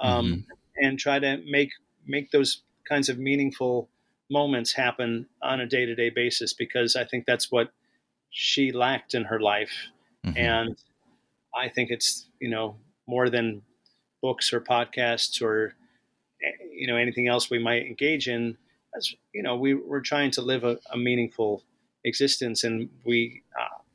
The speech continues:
Speaker 1: I shouldn't say we, I feel that I need to be able to make, um,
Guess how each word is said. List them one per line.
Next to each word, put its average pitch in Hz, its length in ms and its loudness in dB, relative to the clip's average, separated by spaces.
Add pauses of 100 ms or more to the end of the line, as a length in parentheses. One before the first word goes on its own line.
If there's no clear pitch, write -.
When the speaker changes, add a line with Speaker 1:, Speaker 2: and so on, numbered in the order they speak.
(260)
Speaker 1:
I 69 100 -10
shouldn't - 260 -2
say 107 200 2
we, 107 400 0
I 120 200 2
feel 117 300 2
that 113 280 -2
I 113 200 0
need 107 240 -2
to 104 140 -4 (300)
be 113 80 0
able 104 160 -2
to 101 60 -8
make, 101 240 -4 (680)
um, 98 460 -4